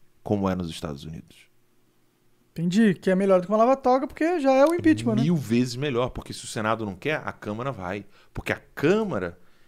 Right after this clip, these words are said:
Speaker 1: ela é, ela é muito mais suscetível à pressão popular do que o Senado, que é de oito em oito anos, porra. O cara tá cagando, meu irmão. Em, daqui a oito anos tu não vai nem lembrar do que, que ele tá fazendo, o que, que ele não fez.
Speaker 2: Sim, sim.
Speaker 1: O senador caga pra opinião pública. O deputado não, de quatro, quatro anos ele tem que tá batendo ponto.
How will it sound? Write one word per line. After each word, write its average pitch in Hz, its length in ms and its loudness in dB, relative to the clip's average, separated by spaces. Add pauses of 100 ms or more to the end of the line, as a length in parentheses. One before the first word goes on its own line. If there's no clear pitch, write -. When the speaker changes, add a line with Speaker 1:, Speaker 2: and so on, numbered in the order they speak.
(240)
Speaker 1:
ela 117 340 0
é, 117 300 -6
ela 107 140 -4
é - 20 0
muito 147 220 -6
mais 135 120 -4
suscetível 143 960 -8
à 95 60 -6
pressão 101 360 -8
popular 98 360 -2
do 123 80 -8
que - 80 -10
o - 20 -6
Senado, 180 340 -8
que - 60 -8
é 156 40 -8
de 139 80 -6
oito 151 180 -4
em - 20 -4
oito 180 160 -6
anos, 135 240 -6
porra. - 220 -20 (680)
O - 60 -20
cara 160 100 -6
tá - 80 -8
cagando, 135 460 -4
meu 90 140 -8
irmão. 90 80 -14
Em, 110 220 -8
daqui 104 280 -4
a 135 40 4
oito 139 180 -2
anos 135 140 -6
tu 147 40 -8
não 143 80 -8
vai 135 100 0
nem 143 100 -4
lembrar 123 260 -2
do 117 80 -6
que, - 100 -20
que 120 60 -8
ele 120 60 -6
tá - 120 -8
fazendo, 104 280 -6
o - 20 -12
que, - 80 -20
que 127 100 -6
ele 131 60 -6
não 143 80 -8
fez. 113 360 -6
Speaker 2:
Sim, 196 300 -4
sim. 165 220 -8 (120)
Speaker 1:
O - 40 -18
senador 139 300 -4
caga 135 280 -4
pra - 100 -8
opinião 90 260 -8
pública. - 420 -14 (420)
O - 60 -16
deputado 117 460 0
não, 151 140 -2
de 90 80 -10
quatro, - 200 -2
quatro 107 180 -8
anos 117 140 -6
ele 143 100 -8
tem 151 140 -12
que - 60 -16
tá 165 80 -8
batendo 185 260 -8
ponto. 156 320 -10